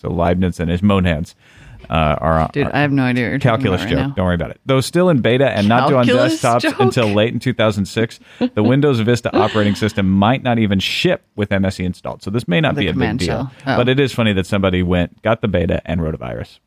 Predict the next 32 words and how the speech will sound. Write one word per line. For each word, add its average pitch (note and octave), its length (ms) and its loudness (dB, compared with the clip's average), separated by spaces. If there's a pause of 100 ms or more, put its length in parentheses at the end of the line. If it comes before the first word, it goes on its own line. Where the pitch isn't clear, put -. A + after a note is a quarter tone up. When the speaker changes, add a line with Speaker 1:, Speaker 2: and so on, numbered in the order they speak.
(140)
Speaker 2:
Yeah. C3 340 -4 (340)
Funny D#3+ 380 -2
and C3 260 -4 (120)
seriously, A3 920 0
people, D3+ 440 -8 (420)
leave B3+ 220 0
them A#3+ 180 4
alone. E3+ 760 2 (200)
Speaker 1:
<laughs> C#3+ 100 0 (560)
Really? F3+ 360 4
You're, B2+ 220 2 (380)
you're D3 120 2
finally C#3 500 2 (160)
done. A2 400 2
You're A2+ 100 0
like, G#2 220 2 (400)
you D3 180 -2
know, C#3 180 4
it's C3 120 0
just, C#3+ 240 -6
you're A#2 160 0
beating A2 260 -2
a F#2 60 0
dead E2 160 -4
horse. C3+ 80 -8
Speaker 2:
You A#3 80 2
know C#4 100 2
what? D4 200 2
It's A#3 140 -4
just D4+ 200 -8
Speaker 1:
Huh. G#3 120 2
Speaker 2:
old. A#3+ 380 0